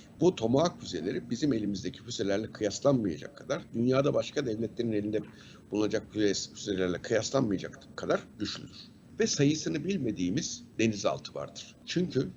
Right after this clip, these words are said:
bu görev grubu hem uçak gemisini korurken hem de bir görev icra edeceklerse, taarruz icra edeceklerse bir grup halinde dolaş-, dolaşırlar. Bu uçak gemisinin üzerinde de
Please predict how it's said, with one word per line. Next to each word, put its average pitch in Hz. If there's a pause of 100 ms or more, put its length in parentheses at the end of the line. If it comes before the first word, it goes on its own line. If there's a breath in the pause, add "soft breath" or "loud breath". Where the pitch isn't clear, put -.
(140)
bu 120
görev 107
grubu 87 (240)
hem -
uçak -
gemisini 95
korurken 120 (240)
hem 180
de 139 (180)
bir 151 (180)
görev 131
icra 92
edeceklerse, 90
taarruz 104
icra 78
edeceklerse 90
bir 113
grup 110
halinde 69
dolaş-, - (120)
dolaşırlar. - (360)
Bu 254
uçak 233
gemisinin 101
üzerinde 127
de -